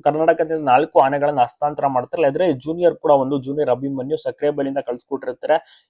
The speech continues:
ಈ ಒಂದು ಆನೆ ಆಂಧ್ರ ಕ್ಯಾಂಪ್ ನಲ್ಲಿ ತುಂಬಾ ಚೆನ್ನಾಗಿದೆ. ಅಲ್ಲಿರುವಂತಹ ಪಳಂನೀರ್ ಎಲಿಫೆಂಟ್ ಕ್ಯಾಂಪ್ ನಲ್ಲಿ ಇರುವಂತದ್ದು. ಇನ್ನುಳಿದಂತೆ ಬೇರೆ ಬೇರೆ ಆನೆಗಳು ಕೂಡ ಇದಾವೆ. But ತುಂಬಾ, ಆ, ದಿವಸಗಳ ಬಳಿಕ ತನ್ನ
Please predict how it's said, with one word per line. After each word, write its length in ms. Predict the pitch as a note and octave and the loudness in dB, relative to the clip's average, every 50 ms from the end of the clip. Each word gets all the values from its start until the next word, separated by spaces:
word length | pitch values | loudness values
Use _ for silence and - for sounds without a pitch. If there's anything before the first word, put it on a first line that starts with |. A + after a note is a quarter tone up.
| _ G#3 | _ 4
ಈ 60 | A#3+ | 8
ಒಂದು 260 | C4 C4 B3 A#3 G#3 | 10 10 10 12 12
ಆನೆ 200 | F#3+ F3 F3 G#3 | 10 10 10 8
ಆಂಧ್ರ 400 | - - C#3+ D3 E3 F#3 F#3 F#3+ | 6 6 4 4 4 4 2 0
ಕ್ಯಾಂಪ್ 240 | F3+ F3 D#3+ D#3 E3 | 2 2 0 0 2
ನಲ್ಲಿ 140 | F3 F3 D#3 | 0 0 0
ತುಂಬಾ 180 | D#3+ D#3+ D3+ | 0 0 0
ಚೆನ್ನಾಗಿದೆ. 560 | C#3 - - C#3 C#3+ D3+ D#3+ D#3+ D#3 D3 D3+ E3+ | 0 -2 -4 -2 0 0 2 2 2 4 4 4
ಅಲ್ಲಿರುವಂತಹ 500 | - D#3 D#3+ E3+ E3+ F3+ F3 E3+ E3+ D#3+ | 4 4 2 0 2 0 2 2 2 2
ಪಳಂನೀರ್ 420 | - C#3+ C#3+ D3+ E3+ F3+ F3+ F3 | 2 2 0 0 0 0 2 2
ಎಲಿಫೆಂಟ್ 400 | - D3 D#3 - E3+ D#3+ D#3+ - | 2 0 0 -2 -6 -6 -6 -2
ಕ್ಯಾಂಪ್ 280 | - C#3+ D3 - - E3 | 0 0 0 0 -2 -2
ನಲ್ಲಿ 140 | D#3 C#3+ | -2 0
ಇರುವಂತದ್ದು. 520 | C#3 C#3+ C#3 C#3 C3+ - C3+ C#3 D#3+ E3+ - | 0 0 -2 -4 -4 -6 -8 -10 -10 -10 -10
ಇನ್ನುಳಿದಂತೆ 480 | D#3 D#3+ E3 E3 E3 E3 E3 E3 E3 | -8 -4 -2 -2 0 0 -2 -2 -2
ಬೇರೆ 220 | D3 C#3 C#3+ D3+ D3 | 0 0 2 0 0
ಬೇರೆ 180 | D3+ D3+ D3 | 2 0 0
ಆನೆಗಳು 420 | A#2+ B2 C3+ D3+ D3+ D3+ D3+ C#3+ C#3 | 2 0 0 0 0 -2 -2 -2 -4
ಕೂಡ 160 | - - D3+ | 0 4 4
ಇದಾವೆ. 420 | C3+ B2+ B2 B2 B2+ D3+ F3 - - _ _ _ _ _ _ - | 4 6 4 2 2 2 2 2 0 _ _ _ _ _ _ 4
But 160 | F#3+ A#3 A3+ - - - - | 6 6 6 4 0 -4 0
ತುಂಬಾ, 480 | F3+ G3 A3 A3 A#3 F3 - - - - | 0 4 8 12 12 12 12 10 6 4
ಆ, 140 | C#3+ C3+ C3+ | 6 6 6
ದಿವಸಗಳ 600 | B2+ B2+ D3+ F#3 A#3 B3 B3 B3 A3 A3 G#3 F3+ | 6 8 10 10 10 10 10 10 8 10 8 8
ಬಳಿಕ 340 | D#3+ D#3+ D#3 D3 C#3+ - E3 F3+ G3 - - _ _ _ _ - | 10 10 8 8 8 10 10 10 10 8 6 _ _ _ _ 2
ತನ್ನ 180 | G3 A3+ B3+ | 4 6 10